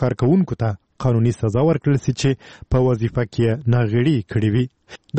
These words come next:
آزادو او عادلانه انتخاباتو د بنسټ یا فیفا اجرایه مشر یوسف رشید د یکشنبې په ورځ ویلي و چې د انتخاباتو خپلواک کمیسیون د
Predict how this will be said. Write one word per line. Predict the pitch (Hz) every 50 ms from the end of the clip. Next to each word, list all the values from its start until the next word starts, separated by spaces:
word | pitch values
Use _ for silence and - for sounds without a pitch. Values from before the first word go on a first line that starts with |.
| 180 180
آزادو | 165 139 175 180 180 175 175 170 160
او | 160 160
عادلانه | 156 139 147 139 139 139 156
انتخاباتو | 151 139 - - - 131 127 139 147 143 - 143 139 131
د | 117 123 123 117
بنسټ | 120 120 117 - - 139 117 - 117
یا | 117 110 -
فیفا | - 110 - - 123 123 139 143
اجرایه | 127 107 120 110 113 113 123 120 113 107
مشر | 139 160 - - 156 156 - - - - - - -
یوسف | 143 139 - - 165 151 - -
رشید | 139 123 - - 190 151 - - _ _ - - - -
د | 123 120 123
یکشنبې | 127 - - - 127 123 117
په | - 117
ورځ | 113 117 110 107
ویلي | 107 110 120 147 156
و | 151 147
چې | 143 - - 143 135 - _ - - - -
د | - 214 220
انتخاباتو | 190 - - 156 139 139 151 151 - -
خپلواک | - 143 135 139 139 - -
کمیسیون | 131 131 131 123 - - 190 156 110 - _ _ _ _ -
د | 123